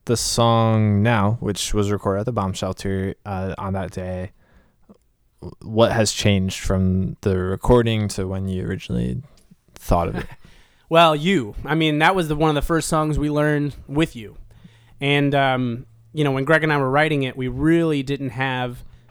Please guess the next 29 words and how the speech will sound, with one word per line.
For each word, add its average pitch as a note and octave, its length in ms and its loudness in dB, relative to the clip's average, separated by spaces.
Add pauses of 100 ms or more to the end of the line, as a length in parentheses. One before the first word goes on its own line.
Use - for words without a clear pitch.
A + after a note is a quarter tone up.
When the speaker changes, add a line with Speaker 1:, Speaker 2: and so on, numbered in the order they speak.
(220)
Speaker 2:
I A3 60 4
mean, G3+ 160 6
we G#3 80 2
didn't G3+ 140 -2
really E3 160 0
have D3 120 0
an D3 60 -2
idea C#3 280 -2
for C#3 100 -2
what B2 100 -8 (720)
the, A#2+ 460 -10 (340)
the A#2+ 180 -14
rhythm C3+ 680 -2 (420)
section C#3+ 400 -4
was B2 140 -8
going B2 220 -8
to G#2+ 60 -12
do, A2+ 360 -8
meaning A#2 260 -8
you A2+ 240 -8
and, A2 300 -12
and, A2+ 240 -14 (160)
you C#3+ 100 -4
know, A2 80 -10
Dave, G#2+ 400 -16
who - 80 -10
plays A2+ 240 -8
bass A#2 300 -10
on, A2+ 240 -12